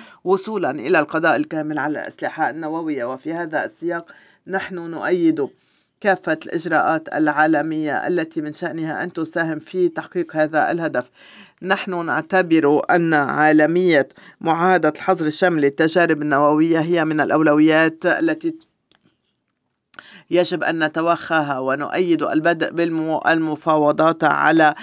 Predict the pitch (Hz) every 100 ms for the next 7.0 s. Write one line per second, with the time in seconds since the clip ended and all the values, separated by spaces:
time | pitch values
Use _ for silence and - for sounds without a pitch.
0 | 240 247 214 160 156 170 165 165 156 151
1 | 160 156 156 151 156 147 156 160 151 -
2 | 147 135 165 - 170 165 156 147 147 147
3 | 147 160 165 160 156 - 156 165 - 160
4 | 160 160 160 147 143 - 165 - - 156
5 | 151 147 156 160 156 101 160 160 156 151
6 | 143 - 156 160 151 151 90 - 170